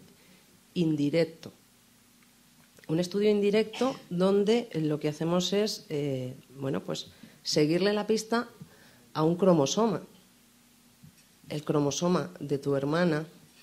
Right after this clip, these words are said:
independientemente cuál sea, el que ha heredado de tu padre o de tu madre que tenga la enfermedad,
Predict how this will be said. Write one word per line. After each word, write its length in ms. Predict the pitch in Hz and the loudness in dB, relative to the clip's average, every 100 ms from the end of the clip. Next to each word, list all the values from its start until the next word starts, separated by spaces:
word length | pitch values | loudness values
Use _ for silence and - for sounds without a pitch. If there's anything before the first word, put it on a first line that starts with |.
| - - - | -20 -14 -6
independientemente 1120 | 156 151 139 139 156 160 180 196 196 143 - - _ _ _ _ _ _ _ _ _ _ | -2 -2 -2 0 0 2 2 2 0 -6 -12 -20 _ _ _ _ _ _ _ _ _ _
cuál 320 | 175 180 180 | 4 6 6
sea, 460 | 180 214 196 180 - - - - - _ _ - | 4 4 4 4 0 -12 -20 -20 -20 _ _ -4
el 160 | 151 | -2
que 120 | 156 | 0
ha 100 | 165 | 4
heredado 440 | 180 185 190 190 190 | 4 4 4 2 2
de 120 | 165 | 0
tu 160 | 151 147 | -2 0
padre 340 | 180 190 165 | 2 2 2
o 60 | 151 | 2
de 100 | 143 | 2
tu 140 | 147 | 2
madre 380 | 170 196 180 147 | 2 2 2 -2
que 120 | 131 | -4
tenga 300 | - 170 165 | -2 0 2
la 100 | 156 | 0
enfermedad, 640 | 151 - 143 147 170 226 | -2 -2 -2 -2 -2 -4